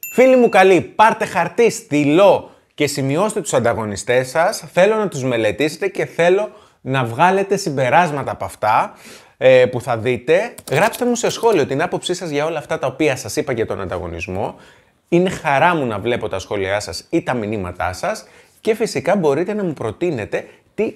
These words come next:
άλλο βιντεάκι θέλετε να σας ετοιμάσω.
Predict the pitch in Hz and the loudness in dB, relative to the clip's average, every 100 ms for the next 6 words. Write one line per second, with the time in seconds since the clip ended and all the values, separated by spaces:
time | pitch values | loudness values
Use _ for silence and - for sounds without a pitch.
0 | - 160 190 196 156 127 175 160 - 147 | -4 0 0 0 0 0 -2 -4 -6 -2
1 | 165 165 170 - 139 147 135 131 120 117 | -2 -2 -6 -6 -6 -6 -6 -8 -4 -4
2 | 98 90 | -4 -8